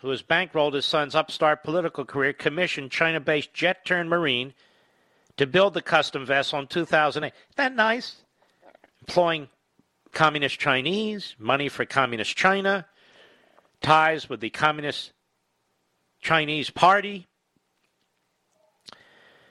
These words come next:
Before shipping the yacht to the United States, the company held a sea trial for customers Heather and Richard Ossoff of Atlanta, Georgia, in order to test the million-dollar vessel's performance with, quote, "many Chinese dignitaries in attendance."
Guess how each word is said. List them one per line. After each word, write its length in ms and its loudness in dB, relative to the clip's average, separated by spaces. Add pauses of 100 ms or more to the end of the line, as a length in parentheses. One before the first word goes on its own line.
(640)
Before 320 4
shipping 480 0
the 80 2
yacht 380 2
to 80 -10
the 80 -4
United 340 0
States, 340 -2
the 120 -4
company 420 -2
held 240 2
a 100 0
sea 280 -4
trial 320 4
for 160 -6
customers 560 -2
Heather 260 2
and 240 -6
Richard 300 0
Ossoff 520 2
of 120 -6
Atlanta, 400 -2
Georgia, 480 -2 (720)
in 140 0
order 160 4
to 100 -4
test 380 0
the 180 -2
million-dollar 680 2
vessel's 400 -2
performance 640 -2
with, 220 -2
quote, 320 0
"many 260 -2
Chinese 460 0
dignitaries 600 0
in 120 -4
attendance." 640 -4